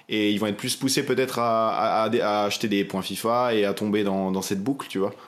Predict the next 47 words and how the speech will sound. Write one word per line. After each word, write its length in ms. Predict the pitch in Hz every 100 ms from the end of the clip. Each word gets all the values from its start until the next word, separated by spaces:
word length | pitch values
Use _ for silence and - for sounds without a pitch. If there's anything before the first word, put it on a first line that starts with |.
| _ _ _
Parce 100 | 104
qu'ils 160 | 117 113
vont, 100 | 110 -
ils 100 | -
vont 100 | 117
s'adapter 380 | 120 120 113 -
aux 100 | 135
autres. 260 | 117 127 - _ _ _ _ - - - - -
Et 160 | 107
ça, 500 | 104 123 131 139 135 -
et 60 |
faire 220 | 120 123 -
comme 160 | 127
leurs 160 | 120 107
potes. 300 | 123 147 147
Et 460 | 107 101 101 98 98
tu 80 | 143
vois, 120 | 156
ce, 180 | - 101
ce, 340 | - - 104
cet, 400 | - - - 107
cet 140 | -
effet-là, 560 | 110 104 107 135 156 104
euh, 400 | 92 90 90 87
il 80 | 87
peut 100 | 95
être 80 | 87
dévastateur. 600 | 101 107 - 131 120 - - - - - -
Et 60 | 110
c'est 140 | 120
l'aspect 280 | 117 113 120
inévitable 460 | 120 120 131 147
du, 460 | 120 123 123 120 117
d'un, 440 | 110 110 110 107 107 - - -
d'un 100 | 110
free-to-play 480 | 104 117 117 117 117
qui, 640 | - 107 104 98 95 95 92
qui, 320 | - 98 90
qui, 360 | - 95 90
euh, 260 | 87 85 80
incite 280 | 92 - -
les, 340 | 85 85 85 87
les, 200 | 90 90
les 100 | 92
joueurs, 240 | 117 123
tu 140 | -
vois. 100 | 90